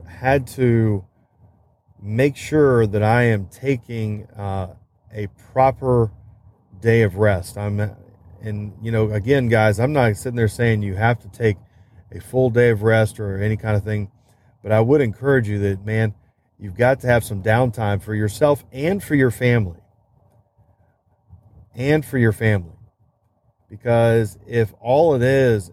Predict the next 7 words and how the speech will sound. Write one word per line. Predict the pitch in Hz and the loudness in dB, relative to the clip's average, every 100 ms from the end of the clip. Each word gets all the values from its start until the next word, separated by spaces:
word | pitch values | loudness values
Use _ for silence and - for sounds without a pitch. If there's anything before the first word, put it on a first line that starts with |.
| - | -6
is | 113 110 107 101 92 - _ 104 | 0 2 2 0 -4 -16 _ -2
go, | 120 143 135 | 2 2 0
go, | 110 127 123 113 | 0 2 2 0
go, | 101 110 104 95 92 90 _ _ _ _ _ | 0 2 2 0 -6 -12 _ _ _ _ _
do, | 92 113 135 135 | -4 0 0 0
do, | 120 123 113 | 0 2 0
do | 98 117 110 92 87 87 | 0 0 0 -2 -10 -16